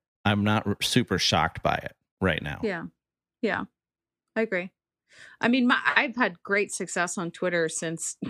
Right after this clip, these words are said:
Speaker 2: <laughs> since Elon followed me, like, tripled overnight. So I'm almost as close to what I am on YouTube, on Twitter, and I haven't been working on Twitter nearly as long as I have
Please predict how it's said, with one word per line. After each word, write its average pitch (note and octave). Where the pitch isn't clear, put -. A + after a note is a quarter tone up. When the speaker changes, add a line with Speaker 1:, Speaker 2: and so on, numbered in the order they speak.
Speaker 2:
<laughs> -
since A3+
Elon F#3
followed E3
me, E3
like, D#3+
tripled D#3+
overnight. D#3
So D3
I'm A3
almost C4
as G3
close G#3
to F#3+
what F#3+
I G3+
am F#3+
on E3+
YouTube, E3+
on E3
Twitter, E3+
and D3+
I D#3+
haven't E3
been E3+
working D#3+
on E3+
Twitter E3+
nearly F3
as D#3
long D#3
as E3+
I D#3+
have D#3